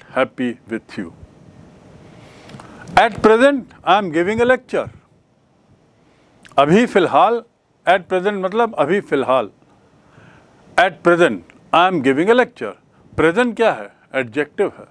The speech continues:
जनरल क्या है? एडजेक्टिव है। फ्यूचर क्या है? एडजेक्टिव है। उसको देखिए कैसे फ्रेज में बदल दिया, कैसे एडजेक्टिव में कुछ शब्द लगा के फ्रेज बदल, बन गया।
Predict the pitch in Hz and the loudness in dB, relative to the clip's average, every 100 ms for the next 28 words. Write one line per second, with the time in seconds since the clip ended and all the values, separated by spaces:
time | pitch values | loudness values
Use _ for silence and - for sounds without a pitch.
0 | _ _ _ _ _ - 117 147 170 226 | _ _ _ _ _ -8 0 2 4 2
1 | 247 190 165 120 - 135 113 143 - 202 | 2 0 -2 -2 -6 -8 -4 -6 -4 -6
2 | 117 101 - _ _ _ _ - 214 226 | -6 -12 -16 _ _ _ _ 0 2 4
3 | 254 220 - 151 143 160 139 110 139 - | 0 0 -2 0 0 -4 -8 -6 -6 -4
4 | 208 127 98 - _ _ _ - 214 - | -4 -4 -10 -18 _ _ _ 0 0 0
5 | - 285 208 202 226 240 - 185 175 233 | 2 4 4 0 0 -8 -2 -2 -2 -2
6 | 240 - 165 190 202 170 139 113 110 98 | -4 -2 0 2 2 -2 -6 -6 -8 -10
7 | 104 104 _ _ _ _ _ _ _ _ | -14 -18 _ _ _ _ _ _ _ _
8 | _ _ - _ _ - - - 175 185 | _ _ -20 _ _ -20 -20 -2 2 2
9 | 185 262 262 170 147 151 165 - 240 202 | 4 4 4 2 0 0 -2 -2 -2 0
10 | 185 214 226 196 190 - 185 190 190 151 | 0 0 -2 -2 -2 0 0 0 0 2
11 | 165 165 214 - - 165 196 147 120 104 | 2 0 -6 -8 -2 2 2 0 -6 -6
12 | 101 123 104 98 104 | -6 -6 -6 -14 -16